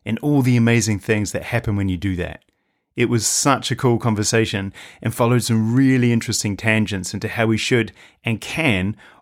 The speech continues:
all embrace more failure and growth in our lives. All of our masterclasses and guest sessions are recorded and stored in our membership space. So if you missed any of these conversations live and still want to catch them,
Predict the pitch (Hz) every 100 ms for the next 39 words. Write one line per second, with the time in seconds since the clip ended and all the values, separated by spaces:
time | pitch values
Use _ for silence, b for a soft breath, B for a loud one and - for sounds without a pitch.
0 | - 131 120 107 107 107 - 110 101 -
1 | 120 123 139 165 180 _ _ 113 101 -
2 | 127 104 120 - - _ - 101 95 95
3 | 82 - - _ _ _ _ _ _ _
4 | _ - 151 170 147 127 120 120 113 120
5 | 113 110 113 110 101 - 107 101 95 117
6 | - 110 - 104 98 95 92 - 139 135
7 | 131 123 B B - 98 - 113 107 101
8 | 101 95 87 87 87 - 90 87 - _
9 | - 110 - 113 110 107 131 143 - 127
10 | 123 110 107 - 104 98 - 101 98 92
11 | 120 143 139 139 95 - 123 113 110 139
12 | 120 - 127 120